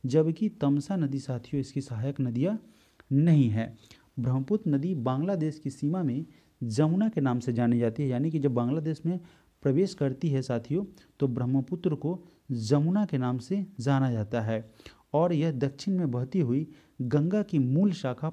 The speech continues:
पद्मा के साथ मिलकर बंगाल की खाड़ी में जा मिलती है। प्रश्न संख्या चौरासी, डेनमार्क की संसद का क्या नाम है साथियों? डेनमार्क के संसद का नाम है फॉकेटिंग,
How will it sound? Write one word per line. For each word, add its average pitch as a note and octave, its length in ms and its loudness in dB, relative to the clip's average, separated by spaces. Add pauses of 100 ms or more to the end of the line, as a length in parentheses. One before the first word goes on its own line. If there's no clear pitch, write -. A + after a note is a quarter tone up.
(140)
पद्मा D#3+ 260 2
के G3 140 -8
साथ B2 220 -4 (120)
मिलकर D#3 340 -2 (400)
बंगाल C#3 520 0
की E3 160 -4
खाड़ी B2+ 300 -2
में E3+ 200 -2
जा C3+ 240 4
मिलती A2+ 340 2
है। G#2+ 180 -2 (680)
प्रश्न E3 220 -2
संख्या G3 440 -4 (240)
चौरासी, A2+ 540 -2 (600)
डेनमार्क D#3+ 640 2
की F#3 120 -4
संसद E3 440 -4
का C#3 160 0
क्या D#3 280 0
नाम A2+ 220 0
है A2 60 0
साथियों? A2 420 -4 (500)
डेनमार्क D3 460 2
के D3 220 -4 (260)
संसद D3+ 560 -2
का B2+ 120 -2
नाम C3 260 0
है A#2+ 200 -2
फॉकेटिंग, C#3+ 720 0